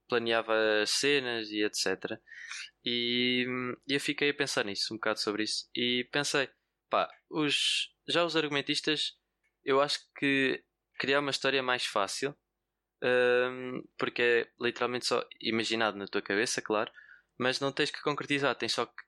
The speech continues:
criar o argumento, a história, e, hum, e depois alguém, se quiser, pega nisso, faz uma peça de teatro, ou um ci-, ou uma, um,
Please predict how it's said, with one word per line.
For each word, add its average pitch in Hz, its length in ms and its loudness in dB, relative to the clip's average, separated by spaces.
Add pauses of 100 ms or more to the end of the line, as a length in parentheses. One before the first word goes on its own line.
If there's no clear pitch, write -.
(120)
criar 131 440 2 (280)
o 123 100 0
argumento, 117 500 -2 (260)
a 117 60 -2
história, 120 520 0 (520)
e, 139 560 0
hum, 143 520 -6 (920)
e 127 80 0
depois 123 220 0
alguém, 120 240 0
se - 80 -6
quiser, 110 460 0
pega 98 240 0
nisso, 110 240 -2
faz 95 120 -2
uma 98 120 -4
peça 104 200 -4
de - 60 -12
teatro, 110 380 0
ou 87 300 -4
um 98 40 -6
ci-, 101 380 -2
ou 95 220 -2
uma, 98 460 -4
um, 101 240 -12